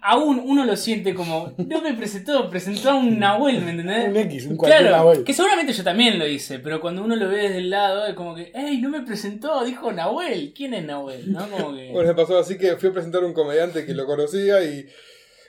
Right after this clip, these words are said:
Speaker 3: y le pregunté, tipo, "¿Cómo, dónde lleva la, el acento del apellido?", para poder decirlo bien, y me dice, "¿Qué importa? Acá quién nos va a ver". Y fue como,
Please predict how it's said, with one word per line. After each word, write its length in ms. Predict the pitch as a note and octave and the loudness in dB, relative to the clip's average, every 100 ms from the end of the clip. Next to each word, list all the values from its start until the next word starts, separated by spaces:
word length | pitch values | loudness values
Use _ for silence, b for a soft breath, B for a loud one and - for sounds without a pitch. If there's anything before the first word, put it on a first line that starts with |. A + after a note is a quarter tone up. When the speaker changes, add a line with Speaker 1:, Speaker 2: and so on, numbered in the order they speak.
| - | -8
Speaker 3:
y 60 | |
le 60 | E3 | -2
pregunté, 200 | E3+ E3+ G#3+ | 0 0 0
tipo, 280 | F3+ F3+ F3+ | 0 0 -2
"¿Cómo, 420 | A3+ A3 G3 - - - - | 2 4 2 -2 -14 -14 -10
dónde 260 | F#3 A#3 B3 | 2 4 8
lleva 260 | A#3+ A#3 G#3+ | 8 8 8
la, 120 | F#3 | 6
el 100 | E3+ | 4
acento 300 | D3 A3 G#3+ | 2 2 2
del 120 | E3 | 2
apellido?", 540 | D#3 - G#3+ D3+ A#2 _ _ _ | 0 -2 2 2 0 _ _ _
para 180 | D3 C#3 | -2 2
poder 220 | F#3+ G#3 | 2 2
decirlo 260 | F#3+ G#3+ A3 | 4 4 4
bien, 160 | B3 | 4
y 40 | G#3+ | 4
me 100 | F#3+ | 4
dice, 280 | F#3+ D#3+ D#3 - _ | 4 2 0 -12 _
"¿Qué 120 | G4+ | -2
importa? 440 | A3+ D3+ D3 C#3+ | 0 2 2 2
Acá 160 | E3 A#3 | 2 2
quién 160 | G3 E3+ | 2 0
nos 160 | D3+ | 4
va 80 | D3+ | 4
a 60 | D3 | 4
ver". 240 | C#3 B2+ B2 B B B - | 0 -4 -10 B B B -2
Y 160 | C4 C4 | 0 2
fue 240 | G4 - | 2 4
como, 300 | D#4 D4+ D4 | 4 4 4